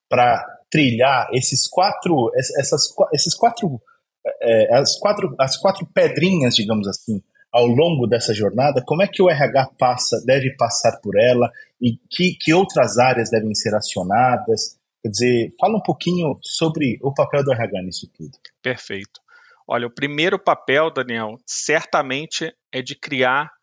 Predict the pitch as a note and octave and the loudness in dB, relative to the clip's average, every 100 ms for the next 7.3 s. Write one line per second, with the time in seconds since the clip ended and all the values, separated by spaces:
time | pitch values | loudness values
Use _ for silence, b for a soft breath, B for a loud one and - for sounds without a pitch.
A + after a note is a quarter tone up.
0 | _ _ _ _ C3 C3 C3 B2 - F3 | _ _ _ _ -4 -2 -2 -4 -6 -4
1 | F3+ F3+ - E3 C#3+ C#3+ F3 - F#3 G#3+ | -2 -2 -2 -4 -4 -4 -4 -8 -12 -12
2 | _ _ _ _ B2+ C3+ G#3 - F#3 F3 | _ _ _ _ -8 -2 -2 -2 -4 -4
3 | D#3 - D3 - D3 D#3+ E3+ - - D3+ | -4 -6 -10 -8 -6 -6 -8 -6 -4 -4
4 | F#3+ - B2 A2+ G#2+ A2+ D#3+ - A3+ D#3 | -6 -6 -4 -4 -8 -16 -16 -4 -2 -2
5 | A3 - G#3+ E3+ E3 C#3+ - C#3 C3 A2+ | -6 -4 -2 0 0 -2 -2 -6 -4 -6
6 | - D#3 F#3 - _ _ _ _ - C3 | -6 -10 -10 -14 _ _ _ _ -8 -4
7 | C#3 D3+ - | -4 -4 -8